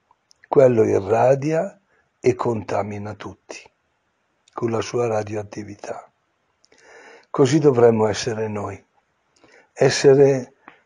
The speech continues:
radioattivi di Gesù e zitti, zitti, in mezzo alle nostre case, contaminare gli altri. Il problema è come possiamo diventare <clears throat> noi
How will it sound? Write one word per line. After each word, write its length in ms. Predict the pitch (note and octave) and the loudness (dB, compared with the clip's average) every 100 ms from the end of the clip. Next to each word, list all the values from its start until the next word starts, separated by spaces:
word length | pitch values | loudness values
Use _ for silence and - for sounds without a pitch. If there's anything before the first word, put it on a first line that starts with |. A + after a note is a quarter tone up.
| _ - | _ -4
radioattivi 960 | A#2 B2+ B2+ B2+ B2 - A#2+ A2+ A2+ | 4 4 6 4 4 2 -6 -4 -4
di 160 | A2 G#2+ | -6 -8
Gesù 300 | A2+ A2 B2+ | -8 -6 -6
e 100 | A2+ | -6
zitti, 600 | - F3+ E3+ - - D#3 | -2 0 0 -2 -6 -4
zitti, 840 | B2+ C#3+ E3 E3 C3+ _ D3 C3+ | -2 2 4 2 -2 _ -4 -2
in 140 | B2+ C3 | 0 4
mezzo 380 | D3 D#3+ C3+ C#3+ | 4 4 4 4
alle 180 | C#3 | 4
nostre 480 | C#3+ D3+ D3 - C#3 | 2 2 0 -4 -6
case, 600 | B2+ C3+ C3+ C3 B2 B2+ _ _ - _ _ _ _ _ _ _ _ _ _ _ - - | -2 -2 0 -2 -4 -8 _ _ -20 _ _ _ _ _ _ _ _ _ _ _ -14 -6
contaminare 1000 | - C3+ A2+ A#2+ G#2+ G#2 G2+ G2+ G#2 G2+ | 2 2 4 0 0 0 -2 -4 -4 -8
gli 100 | G2+ | -10
altri. 460 | G#2+ G#2+ - - _ _ _ _ _ _ _ - - - - | -10 -12 -20 -20 _ _ _ _ _ _ _ -20 -20 -20 -20
Il 220 | - _ | -20 _
problema 540 | - E3 E3 G3+ D3 C3+ | 2 4 8 8 8 8
è 80 | E3+ | 6
come 320 | C3 C#3 E3 | 4 4 4
possiamo 460 | C3+ - A#2+ B2+ | 2 2 2 2
diventare 920 | C3 C3+ B2 A2 - G#2+ C3+ D3 - - | 2 2 2 2 6 8 8 4 2 0
<clears throat> 20 | |
noi 960 | F3+ D#3+ G#2+ F2+ F#2 B2 E3+ A#2+ F2 | 4 4 2 -2 0 4 4 2 -6